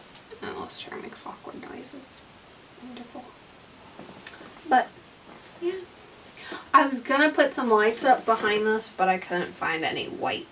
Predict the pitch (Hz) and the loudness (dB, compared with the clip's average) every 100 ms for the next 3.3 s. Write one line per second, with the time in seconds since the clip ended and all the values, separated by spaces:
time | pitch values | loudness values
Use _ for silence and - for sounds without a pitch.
0 | - - - - - - - - - - | -16 -14 -12 -12 -14 -14 -12 -10 -10 -12
1 | - - - - - - - - - - | -16 -16 -20 -20 -18 -16 -16 -20 -20 -20
2 | - - - - 180 175 185 190 208 214 | -20 -20 -14 -8 -6 -4 2 2 2 0
3 | 214 220 | -4 -6